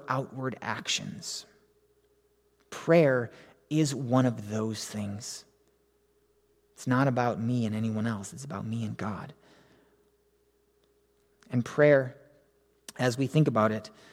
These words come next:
for those who have been in worship the last couple of years, you may have noticed something more recently, and maybe you didn't, right? Maybe you see it, maybe you don't. I always pray before service.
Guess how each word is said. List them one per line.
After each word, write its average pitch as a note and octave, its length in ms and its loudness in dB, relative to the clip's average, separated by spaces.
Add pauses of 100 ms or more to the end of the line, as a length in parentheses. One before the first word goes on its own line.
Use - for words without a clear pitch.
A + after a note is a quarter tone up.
(480)
for - 160 -2
those E3+ 400 8
who D#3 100 4
have C3+ 320 2
been D3+ 140 6
in C3 200 4
worship C3 400 4
the A#2 100 4
last A#2 320 4
couple B2 240 -2
of A#2+ 80 -6
years, A#2 300 -4
you C3+ 80 0
may F3+ 200 8
have C#3+ 160 4
noticed C3+ 480 4
something B2 300 0
more B2 120 2
recently, C3 440 -2
and A2+ 240 0
maybe A#2 240 -2
you A2+ 100 -4
didn't, F#2+ 460 -4
right? G#2 180 -6
Maybe A2 280 -4
you C#3 80 -4
see C#3 220 -2
it, C3+ 120 -2
maybe A2 240 -6
you A2+ 80 -6
don't. G2+ 440 -8 (2000)
I C3+ 340 2
always D3+ 320 6
pray C#3+ 300 6
before A#2 320 0
service. G2+ 560 -4